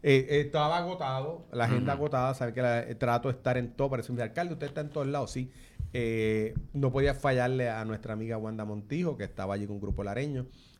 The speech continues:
Speaker 1: y llego allí con Ali y Quique, ¿verdad? Y le digo a,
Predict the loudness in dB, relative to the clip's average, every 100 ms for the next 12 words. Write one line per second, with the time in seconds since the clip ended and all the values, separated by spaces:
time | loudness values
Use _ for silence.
0 | -10 -6 -4 -2 -2 -2 -4 -6 -12 -20
1 | -10 -6 -4 -6 -8 -2 0 0 -4 -10
2 | -10 -12 -12 -14 -20 -20 -6 -4 0 2
3 | 2 0 0 -2